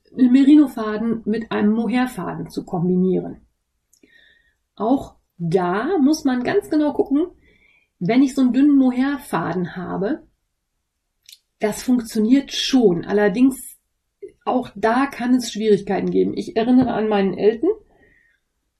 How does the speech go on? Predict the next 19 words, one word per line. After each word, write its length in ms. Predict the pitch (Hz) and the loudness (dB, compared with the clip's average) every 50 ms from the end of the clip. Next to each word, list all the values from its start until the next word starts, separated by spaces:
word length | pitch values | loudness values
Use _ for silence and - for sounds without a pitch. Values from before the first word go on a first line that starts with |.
| _ - | _ -4
der 100 | 147 - | -4 -4
abwechselnd 640 | 196 - - 220 233 226 - - 240 233 226 226 | -4 -4 -4 -6 -6 -4 -6 -6 -6 -6 -6 -4
in 120 | 220 202 190 | -4 -4 -4
Streifen 540 | - - - - 180 156 185 208 - 277 | -4 -8 -10 -8 -6 -6 -6 -4 -2 -2
gestrickt 480 | 262 277 269 - - - 262 - _ _ | -2 -2 -2 -2 -4 -6 -6 -6 _ _
worden 300 | 254 247 262 269 262 254 | -6 -6 -4 -2 -2 -2
ist. 260 | - - 269 - - | -2 -4 -6 -4 -4
Da 140 | - 214 202 | -2 -2 -2
sind 200 | - 233 254 240 | -2 -4 -6 -4
die 80 | 247 226 | -4 -2
Mohair-Streifen 920 | 220 220 220 190 240 233 262 269 - - - - 233 247 254 - 262 254 | 0 0 -2 -2 -4 -6 -6 -6 -8 -10 -10 -8 -8 -8 -4 -4 -4 -4
auch 180 | - 277 269 - | -4 -6 -6 -6
deutlich 380 | - 240 247 - 254 254 226 | -4 -4 -4 -4 -6 -6 -4
mehr 200 | 226 226 240 - | -2 -2 -4 -4
auseinandergegangen 800 | - - - 262 254 247 247 254 254 254 262 - 247 247 247 247 | -6 -6 -4 -4 -4 -4 -4 -4 -2 -2 -4 -4 -4 -4 -4 -4
als 240 | 240 226 220 - - | -6 -6 -10 -10 -8
die 120 | 240 233 | -6 -6
reinen 280 | 220 233 233 233 233 233 | -6 -6 -6 -6 -6 -4
Merino-Streifen. 880 | 226 220 254 269 262 196 165 - - - - - - - 226 233 226 | -2 0 2 2 2 0 -2 -6 -10 -12 -10 -10 -8 -8 -8 -8 -10